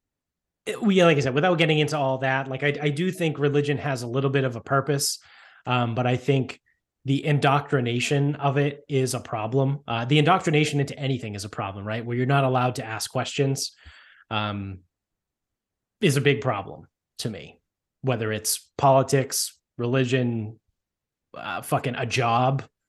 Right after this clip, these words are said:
right? Like, it doesn't matter. Like, if you're supposed to just blindly step in line and not ask questions about something, that's a major problem for me. Um, so anyway, I, I digress. Uh, my <laughs> original point,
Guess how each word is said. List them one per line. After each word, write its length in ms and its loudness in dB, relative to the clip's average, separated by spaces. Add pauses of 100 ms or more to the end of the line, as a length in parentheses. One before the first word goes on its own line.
right? 160 4
Like, 160 2
it 40 4
doesn't 260 2
matter. 360 -2
Like, 200 -6
if 160 -2
you're 220 6
supposed 420 2
to 60 2
just 260 -2
blindly 520 -2
step 320 -2
in 100 -4
line 320 -2
and 80 -4
not 220 -4
ask 260 -4
questions 400 -6
about 240 -4
something, 360 -2
that's 200 -6
a 40 -4
major 360 -8
problem 460 -12
for 160 -18
me. 240 -14 (800)
Um, 460 -4 (300)
so 160 4
anyway, 360 4
I, 260 -6
I 40 -2
digress. 600 -4 (300)
Uh, 340 -2
my 140 0
<laughs> 60 2
original 300 4
point, 360 -2